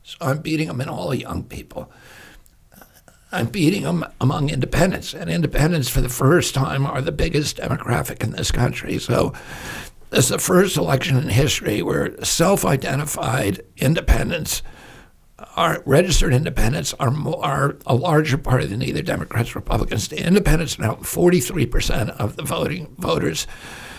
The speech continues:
twenty-seven are Democrats, twenty-seven are Republicans. So it's huge. And I, I beat President Trump and President Biden among independents. Uh, I'm tied, a three-way tie with Hispanic voters.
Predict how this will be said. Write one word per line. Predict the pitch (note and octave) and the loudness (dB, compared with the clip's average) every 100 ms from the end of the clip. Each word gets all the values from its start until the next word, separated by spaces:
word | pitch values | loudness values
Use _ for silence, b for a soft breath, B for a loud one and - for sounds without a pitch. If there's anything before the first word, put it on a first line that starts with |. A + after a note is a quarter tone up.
| B B - | B B -8
twenty-seven | G3 F#3 F#3 D3+ - C3 C3 F3+ - _ _ | 2 4 4 4 2 4 2 -2 -14 _ _
are | - A2+ | 0 0
Democrats, | - G#2+ C3 B2 A#2+ B2+ | 0 0 0 2 0 0
twenty-seven | - A#2 C#3+ - - F#2 | 0 0 2 0 -2 -4
are | - | -4
Republicans. | - - - - - F#2+ - | -6 0 0 0 -6 -8 -4
So | - D3 | 0 0
it's | F#2+ | 2
huge. | - C#3+ - - | 4 4 4 0
And | - | -4
I, | G3 - - | -4 -4 0
I | B2+ E3+ | 2 2
beat | - D3 F3+ - - | 4 4 4 -2 -4
President | - B2+ B2 F3+ | 2 4 4 0
Trump | G#2+ A2+ | 0 -2
and | - | 0
President | - G#2+ - - | 0 0 -2 -2
Biden | F#2 F#2 | 0 0
among | F3 D#3+ E3 | -2 -4 -6
independents. | - - - - - - B B B B B B - - | -4 -6 -4 -4 -4 -8 B B B B B B -20 -14
Uh, | - - - F3+ | -10 -8 -8 -6
I'm | F#3 C#3 F3+ - | 0 2 0 -4
tied, | - - F3+ F#3 F3+ F3+ - - _ - | 0 2 4 6 6 4 -6 -20 _ -4
a | - | -2
three-way | - E3 A3 F3+ | 2 4 4 4
tie | C#3+ A#2+ C#3 A#2+ D#3 - - | 4 4 4 4 2 -4 -4
with | D3 | 2
Hispanic | D3 C3+ - - - | 4 4 4 0 -2
voters. | - - - - | -4 -4 0 4